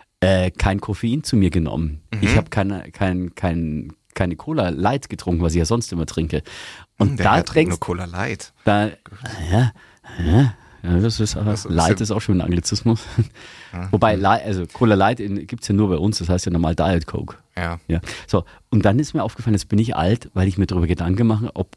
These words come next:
Speaker 1: Koffein mich zu lange
Speaker 2: Mhm.
Speaker 1: wach hält. Das hat mir früher nie was ausgemacht. Ich komme um vierundzwanzig Uhr, konnte ich auch noch Red Bull trinken. Wenn ich schlafen wollte, hab ich geschlafen.
Speaker 2: Hm. Pff, ja, darüber mache ich mir tatsächlich auch schon Gedanken, weil ich hab ja ein, aber ich hab ja auch einen übertrieben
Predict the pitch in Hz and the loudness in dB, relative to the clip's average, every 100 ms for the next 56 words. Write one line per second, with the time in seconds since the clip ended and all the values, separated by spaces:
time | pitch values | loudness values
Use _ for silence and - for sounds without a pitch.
0 | _ - - - - 92 104 110 - _ | _ -8 -6 -6 -2 0 2 2 -2 _
1 | _ _ _ _ _ - 107 85 82 123 | _ _ _ _ _ -2 0 2 0 0
2 | 82 76 - _ - 101 101 - 110 117 | -2 -4 -6 _ -6 -4 -2 0 0 2
3 | 104 - - 85 82 - 90 87 110 104 | 0 -2 -2 0 0 -2 0 0 0 0
4 | 95 92 90 90 92 92 90 90 87 - | 0 -2 -2 -2 0 0 0 0 -2 -2
5 | 120 - 90 87 78 - - 92 101 95 | -2 -2 -2 0 -2 -4 -6 -4 -4 -4
6 | 92 104 - - 127 - - _ 90 87 | -8 -10 -10 -8 -8 -12 -14 _ -4 -2
7 | 85 - _ _ _ _ _ _ _ _ | -2 -4 _ _ _ _ _ _ _ _
8 | _ _ - - _ _ 92 87 101 117 | _ _ -16 -16 _ _ -2 0 0 -4
9 | _ 73 - 92 113 135 107 104 101 101 | _ -20 -6 -4 -2 0 0 0 0 -2
10 | 101 95 90 - 82 - 85 85 87 - | -4 -4 -4 -6 -6 -6 -6 -4 -6 -6
11 | 87 104 98 - - _ - 78 - - | -6 -2 -2 -4 -10 _ -12 -12 -8 -6
12 | 95 113 107 90 92 95 87 87 90 - | -2 -2 -2 -4 -4 -6 -6 -4 -6 -4
13 | 107 107 95 92 92 | -6 0 2 2 -2